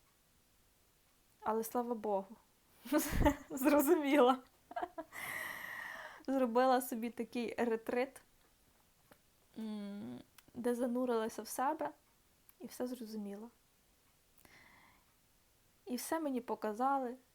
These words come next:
і все розказали, і все дуже просто, і все дуже так класно, і все так легко. М,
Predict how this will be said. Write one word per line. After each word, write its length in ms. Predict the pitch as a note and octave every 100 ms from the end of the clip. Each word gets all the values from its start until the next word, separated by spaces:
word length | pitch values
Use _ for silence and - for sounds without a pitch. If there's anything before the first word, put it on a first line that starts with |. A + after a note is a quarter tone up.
| -
і 60 | G4
все 220 | - E4+
розказали, 760 | C#4+ C4+ - G#3+ B3 B3+ A#3+ A3 - _ _ -
і 40 |
все 240 | A#3 - D4+
дуже 260 | C#4+ A#3+
просто, 540 | A3+ A#3 A#3+ C4 C4 A3
і 40 |
все 180 | G#3+ B3
дуже 240 | B3 C4
так 180 | C4 B3+ - _ _
класно, 880 | - A#3 A#3 B3+ C#4 - A#3 G#3 A#3+
і 80 | A#3+
все 160 | -
так 260 | - C4 -
легко. 720 | A#3 A#3+ C4+ C4 - - A3+ - - - - - - - - - _ _ _ _ _ _ _ _ _ _ _ _ _ -
М, 640 | G#3+ G#3+ G#3 G#3 G#3 G3+